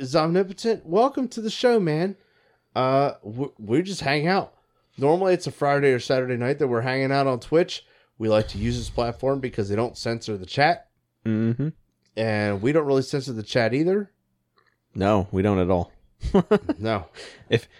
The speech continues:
Speaker 2: if you get censored, I'm sorry. It's because of Twitch, but I don't think that really has
Speaker 1: I don't
Speaker 2: ever
Speaker 1: have any
Speaker 2: happened.
Speaker 1: mods.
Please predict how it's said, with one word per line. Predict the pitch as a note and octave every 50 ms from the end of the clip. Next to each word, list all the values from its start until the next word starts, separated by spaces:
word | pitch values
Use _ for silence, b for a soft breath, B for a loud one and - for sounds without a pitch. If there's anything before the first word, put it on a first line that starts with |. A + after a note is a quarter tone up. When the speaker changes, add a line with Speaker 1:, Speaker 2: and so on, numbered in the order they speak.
| b
Speaker 2:
if | b B2+ C#3+
you | C#3+
get | D3+ C#3 -
censored, | - C#3+ C#3 - C#3 B2
I'm | A#2 A#2
sorry. | - - B2 A#2 G2+ F#2+
It's | G#2 G#2
because | - _ - F#2+ F#2 - G2+ F#2 F#2
of | F#2+ F2+ E2+ F#2 - _ _
Twitch, | - - - F#2 E2+ - - - - -
but | - E2 D#2 - _ _ _ _ -
I | E2+
don't | F2 E2 D2+
think | - E2 -
that | F2 - -
really | - E2 E2 D#2+ E2
has | F2 D#2+ G2+
Speaker 1:
I | G2+
don't | A#2 B2+
Speaker 2:
ever | A#2 -
Speaker 1:
have | B2+ B2
any | A#2 G#2+
Speaker 2:
happened. | G2+ G#2
Speaker 1:
mods. | G2 F#2 E2+ D2+ D2 C#2 C#2+ - -